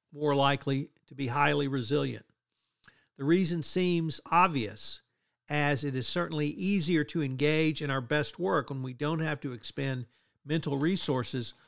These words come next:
looking over our shoulders or protecting ourselves against dysfunctional workplace practices that erode trust, like bullying or micromanaging.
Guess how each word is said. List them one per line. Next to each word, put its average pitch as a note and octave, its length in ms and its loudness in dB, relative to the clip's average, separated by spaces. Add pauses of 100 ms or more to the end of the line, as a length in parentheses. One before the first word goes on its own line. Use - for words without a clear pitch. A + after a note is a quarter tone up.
(180)
looking F3 340 2
over D3 240 6
our B2 140 4
shoulders D3+ 560 4 (260)
or C#3+ 100 -2
protecting E3 600 2
ourselves C3 580 2
against B2+ 420 -4
dysfunctional D3 600 0
workplace C#3 540 0
practices D3 720 2 (320)
that C3 100 0
erode C#3 380 4
trust, - 600 4 (480)
like C3+ 200 0
bullying D3 720 2
or C3 160 -4
micromanaging. C3 920 -2